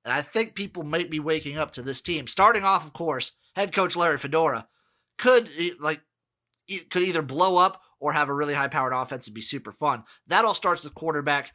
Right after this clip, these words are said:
Kyle Slaughter. This guy is an athlete. He's played running back. He's played receiver. He's played quarterback. The dude has done it all.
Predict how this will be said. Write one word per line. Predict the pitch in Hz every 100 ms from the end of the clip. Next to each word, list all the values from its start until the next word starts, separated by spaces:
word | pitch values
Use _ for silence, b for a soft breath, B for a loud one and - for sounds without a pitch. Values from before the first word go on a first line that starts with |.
| b b _
Kyle | - 170 175 170 156 - -
Slaughter. | - - 147 151 139 107
This | 104 185
guy | - 196 175 135 107 b b b _ _ _
is | - 143
an | 131 117 _ _ -
athlete. | 156 160 160 - - - 127 135 143 175 147 - _ _
He's | 110
played | 135 117 120
running | 165 160
back. | 127 92 -
He's | 110
played | - 113 104
receiver. | - 165 175 139 90
He's | 107
played | - 175 185
quarterback. | - 135 113 98 95 B B B
The | 117
dude | 113 - 214 233 160 _ _ _ _
has | - 131
done | 113 98 123 165
it | 165
all. | 143 135 -